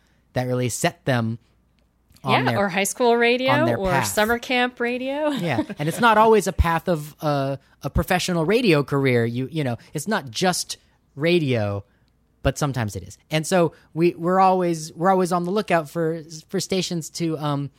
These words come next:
Speaker 1: to be allowed to remain those kinds of institutions for the people who are coming up next. And when, and when one particular, uh, you know, bad s-, bad season, perhaps,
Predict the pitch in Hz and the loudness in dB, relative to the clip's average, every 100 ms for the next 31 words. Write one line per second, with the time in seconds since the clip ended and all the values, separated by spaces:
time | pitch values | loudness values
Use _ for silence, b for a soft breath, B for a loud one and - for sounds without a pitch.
0 | b b b b b _ 165 190 190 190 | b b b b b _ -2 0 2 2
1 | 196 175 170 160 180 190 160 139 131 - | 2 0 0 0 0 0 0 0 -2 -2
2 | 160 143 135 139 147 - 160 - 127 - | -2 -2 -2 -2 -4 -2 -4 -2 -6 -4
3 | 127 120 147 143 131 123 127 120 147 135 | -6 -2 -4 -2 -2 -2 -4 -6 -6 -4
4 | 127 113 143 135 - - b b - 143 | -2 -2 0 0 -2 -10 b b -4 -2
5 | 139 151 139 139 b b b _ 143 139 | 2 2 2 -2 b b b _ -2 0
6 | 143 151 147 143 139 131 127 139 160 175 | 0 0 0 0 -4 -6 -10 -4 -2 0
7 | 165 156 147 - 151 - 143 139 131 127 | -2 -6 -8 -6 -6 -4 -4 -2 -4 -4
8 | 120 - 120 113 113 110 _ _ _ _ | -8 -12 -10 -8 -10 -14 _ _ _ _
9 | _ _ _ _ _ _ _ - 143 127 | _ _ _ _ _ _ _ -14 -6 -6
10 | 113 147 147 147 123 - - 170 143 - | -4 -2 0 0 -4 -12 -14 -16 -18 -6
11 | 156 170 165 147 143 - 165 165 127 127 | -2 0 0 -4 -10 -8 -4 -2 -2 -2
12 | 117 113 113 117 104 - | -2 -4 -6 -6 -6 -8